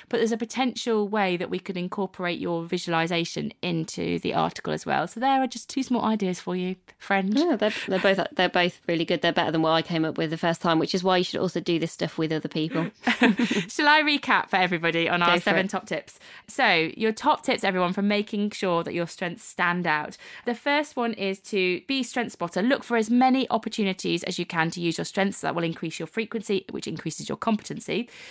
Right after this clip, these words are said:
Speaker 1: Tip number two is all about job crafting. This might be conversations you have with your manager so you can use your strengths as much as possible in your job today. But make sure you're thinking about how you create a pull and not just sort of pushing your strengths onto people. The third tip is all about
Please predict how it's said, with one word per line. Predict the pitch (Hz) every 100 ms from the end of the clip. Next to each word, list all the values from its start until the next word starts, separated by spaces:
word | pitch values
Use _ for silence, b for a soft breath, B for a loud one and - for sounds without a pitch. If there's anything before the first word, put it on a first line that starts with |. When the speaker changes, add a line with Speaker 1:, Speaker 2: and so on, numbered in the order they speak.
| B -
Speaker 1:
Tip | - - -
number | 262 247 226
two | - - 254 190 190
is | 196 190
all | 220 208
about | 208 190 180 -
job | 196 180
crafting. | - 165 165 - 165 175
This | 214 -
might | 185
be | -
conversations | - 190 185 180 175 170 175
you |
have | 165 165
with | 160
your | 160
manager | 160 160 160 160 170
so | 170
you | 156
can | -
use | 160 156
your | -
strengths | 160 - -
as | -
much | 226
as | 190
possible | - 170 180 165
in | 160
your | 156
job | 160 -
today. | - 156 147 190 214 B B B
But | -
make | 214 220
sure | 254
you're | 226
thinking | 226 214 208 185 -
about | - 170 175
how | 180
you | 170
create | 165 185 -
a |
pull | - - 202 220 240
and | 165
not | 175 -
just | 175 -
sort | 165
of | -
pushing | - 170 175
your | 165
strengths | 165 170 -
onto | 190 185
people. | 202 196 233 285 B B B B B B B -
The | 226
third | - - 302 311 311
tip | 254 - -
is | 214
all | - 233
about | 220 220 196 202